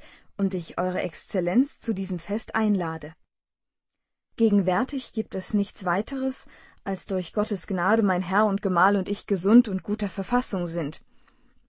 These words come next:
Ebenso bin ich begierig, von Euer durchlauchtigen Gnaden Entsprechendes zu hören, der ich fortwährend meine Ergebenheit versichere.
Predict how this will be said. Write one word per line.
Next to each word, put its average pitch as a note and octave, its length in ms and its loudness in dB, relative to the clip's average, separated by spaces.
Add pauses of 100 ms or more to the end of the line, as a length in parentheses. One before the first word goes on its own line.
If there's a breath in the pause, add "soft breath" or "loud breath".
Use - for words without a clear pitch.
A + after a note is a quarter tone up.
(120)
Ebenso A3 400 8
bin G#3 140 6
ich - 160 0
begierig, F#3+ 580 -2
von F#3 160 -4
Euer F3+ 220 -2
durchlauchtigen F3+ 680 -2
Gnaden F3+ 380 0
Entsprechendes F#3+ 840 0
zu F#3 180 -2
hören, F3+ 380 0 (320 loud breath)
der F#3 180 0
ich - 300 -12
fortwährend G3 680 0
meine F3+ 280 -4
Ergebenheit F3+ 640 -2
versichere. F#3 640 -4